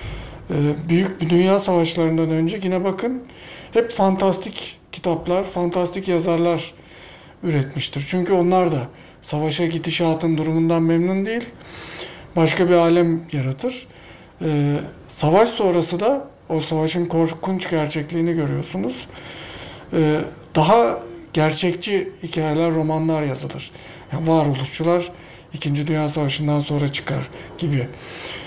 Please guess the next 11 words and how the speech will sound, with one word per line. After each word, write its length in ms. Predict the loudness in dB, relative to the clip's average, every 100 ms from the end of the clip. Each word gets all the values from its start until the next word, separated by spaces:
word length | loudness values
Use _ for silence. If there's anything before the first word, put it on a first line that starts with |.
| -16 -6 2
Dolayısıyla 640 | 4 4 4 4 6 4
yani 520 | 4 2 2 2 -2 -6
içinde 400 | -6 -2 0 0
bulunduğunuz 540 | 0 -2 0 -2 -2
toplum, 560 | -2 -4 -2 -2 0 0
durum, 360 | 2 0 -2 -10 -16 -18 -18 -2 4
yarattığınız 640 | 6 4 2 -2 -2 0
esere 420 | 0 0 0 0
siz 280 | 0 -2 -2
istemeseniz 880 | -6 -2 0 0 0 0 0 -2 0
bile, 260 | 0 0